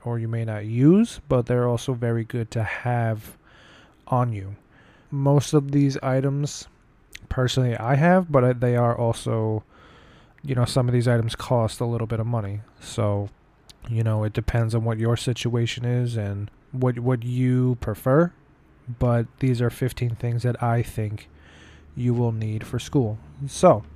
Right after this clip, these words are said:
I'm gonna just dive right in. Um, number one, and an obvious one, is a laptop. Everything we do is on our laptops. So, um, I recommend getting a really good laptop that not only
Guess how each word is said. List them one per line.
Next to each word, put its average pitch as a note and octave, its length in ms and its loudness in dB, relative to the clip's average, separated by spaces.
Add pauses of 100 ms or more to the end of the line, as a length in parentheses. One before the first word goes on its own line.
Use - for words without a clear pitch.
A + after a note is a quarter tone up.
(340)
I'm - 640 -16
gonna B2+ 160 0
just A#2+ 220 -4
dive A#2+ 260 0
right A2+ 200 0
in. F3 280 0 (140)
Um, A#2+ 580 2 (280)
number D3+ 340 6
one, C#3+ 560 4 (180)
and A#2+ 200 -2
an A#2 100 -2
obvious B2 460 0
one, A#2 320 -2 (580)
is B2 400 -2
a C#3 160 2
laptop. C#3+ 600 2 (420)
Everything C3 560 0
we B2+ 160 0
do A#2+ 580 -2 (100)
is A2+ 520 -2
on A#2+ 180 0
our A#2+ 140 0
laptops. - 600 -6 (140)
So, G#2 520 -4 (640)
um, G#2+ 520 -4
I A#2+ 60 -4
recommend A#2 460 -2
getting A2+ 240 -2
a A2+ 40 0
really B2 280 0
good B2 160 -2
laptop A2+ 580 -2
that G#2+ 260 -2
not A2+ 240 -2
only G#2+ 460 -4